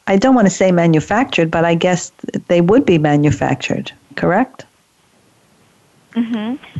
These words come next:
Speaker 2: So when you say natural, are you talking about a certain type of supplement, or are you talking about the food itself, like a whole food?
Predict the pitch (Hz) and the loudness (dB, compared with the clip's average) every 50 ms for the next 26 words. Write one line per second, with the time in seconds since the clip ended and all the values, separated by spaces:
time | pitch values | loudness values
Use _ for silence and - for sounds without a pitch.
0 | 135 - - - 247 226 240 240 254 262 262 - 262 254 247 247 220 226 254 - | -10 -6 -4 -2 0 0 0 0 0 -2 -2 -2 -2 -2 0 0 0 0 -2 -2
1 | - - 254 233 226 - - 208 220 220 220 214 - - 220 214 226 - 226 226 | -4 -2 0 0 0 0 0 0 -2 -2 -6 -6 -6 -4 -4 -4 -4 -4 -6 -6
2 | 226 220 214 190 196 214 208 202 202 202 202 190 - - 202 196 202 - 208 202 | -4 -4 -4 -2 -2 0 2 2 2 0 -2 -6 -8 -6 -6 -6 -6 -6 -10 -12
3 | 208 - 226 190 190 - 214 - _ _ - 240 262 - 339 339 359 392 415 415 | -8 -4 -4 -4 -4 -6 -10 -20 _ _ -4 -4 -2 -2 -4 -4 -2 -2 -2 0
4 | - - 208 202 202 202 196 202 - 247 202 202 - 214 202 196 196 196 185 180 | 0 0 0 0 0 -2 -2 -2 -2 -4 -4 -4 -4 -4 -4 -2 -2 -2 -2 -2
5 | - - - 175 - - - 214 196 190 180 - _ - 180 175 165 - 175 175 | -4 -8 -14 -14 -12 -4 -4 -2 -2 -2 -4 -6 _ -2 -2 -2 -2 -2 -4 -4
6 | 175 - 180 - - 202 196 185 185 - - 185 175 165 156 - | -2 -4 -6 -4 -2 0 0 0 -2 -4 -6 -6 -4 -4 -4 -6